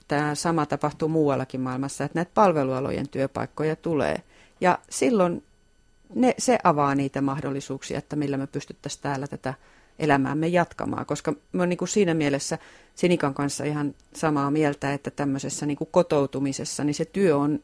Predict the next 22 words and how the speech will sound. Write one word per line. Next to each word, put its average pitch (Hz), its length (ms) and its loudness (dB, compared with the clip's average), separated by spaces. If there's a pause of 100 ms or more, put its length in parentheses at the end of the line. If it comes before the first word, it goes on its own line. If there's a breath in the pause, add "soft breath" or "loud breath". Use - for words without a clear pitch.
ihmiselle 131 520 -4
tosi 135 260 -4
tärkeä. - 600 -4 (360 soft breath)
Ja 139 100 2
ihan 151 200 4
samalla 160 380 2
tavalla 151 380 -2
tällaisessa 139 540 -6
niinku 139 240 -4
Etelä-Karjalassa 139 920 0 (260 soft breath)
elämisessä, 139 600 6
niin 135 140 -2
se, 151 140 2
että 139 180 -4
jos 147 220 -2
sulla 147 180 -4
on 160 100 -4
työtä, 156 380 0
niin 135 100 -8
sulla 135 180 -6
on 143 100 -6
toimeentuloa. 139 840 -4